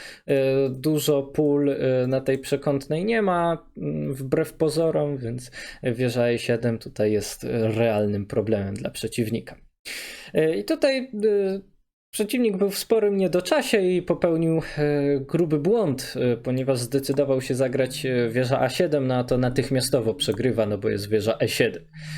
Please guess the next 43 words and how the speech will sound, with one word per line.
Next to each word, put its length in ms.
Przeciwnik 500
zbić 400
nie 140
może, 360
no 100
bo 120
tutaj 360
mat, 400
e, 340
a 60
jak, 340
e, 200
odejdzie 880
gdzieś 540
po 160
tej 180
przekątnej, 640
nie 100
wiem, 100
hetman 360
C 180
sześć, 240
no 80
to 140
wtedy, 300
e, 140
straci 460
oczywiście 480
wieżę 440
i 80
też 220
jest 160
wygrana, 400
także 300
tutaj 300
partia 340
się 200
po 200
wieża 380
E 60
siedem 360
zakończyła. 680
Mm, 300